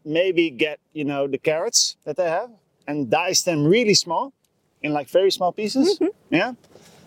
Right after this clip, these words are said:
Speaker 1: And then you go to the canned tomatoes section. Buy, like, the canned tomatoes, the peeled tomatoes, so not the blocks and everything, just the full thing. They, and get the cheapest ones you get, right? Because we're on student prices.
Speaker 2: Mm.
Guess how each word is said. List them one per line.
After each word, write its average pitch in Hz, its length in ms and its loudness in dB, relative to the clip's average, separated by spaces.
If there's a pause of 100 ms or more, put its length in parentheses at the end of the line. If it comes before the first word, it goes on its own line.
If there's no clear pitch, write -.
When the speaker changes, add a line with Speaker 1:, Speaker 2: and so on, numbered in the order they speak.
Speaker 1:
And 156 200 2
then 196 300 -2
you 156 200 2
go 170 180 0
to 170 160 -2
the 151 180 -2 (160)
canned 175 360 -2 (140)
tomatoes 151 800 0
section. 202 560 0 (1000)
Buy, 165 360 2
like, 170 180 -2
the 143 100 -2
canned 175 360 -4
tomatoes, 165 360 0
the 143 80 -2 (120)
peeled 180 300 4
tomatoes, 113 580 -2
so 139 100 0
not 156 160 -4
the 170 80 -6
blocks 131 480 -2
and 139 80 -6
everything, 139 400 -4
just 143 200 -4
the 143 60 -8
full 165 240 -2
thing. 175 360 -2
They, 151 180 2 (100)
and 143 300 -2
get 156 140 -2
the 135 80 -10
cheapest 208 400 -4
ones 135 240 -4
you 113 60 -8
get, 139 260 0
right? 160 300 -4 (600)
Because 123 260 0
we're 120 140 -4
on 117 60 -10
student 120 400 -4
prices. - 480 0 (240)
Speaker 2:
Mm. 294 240 -2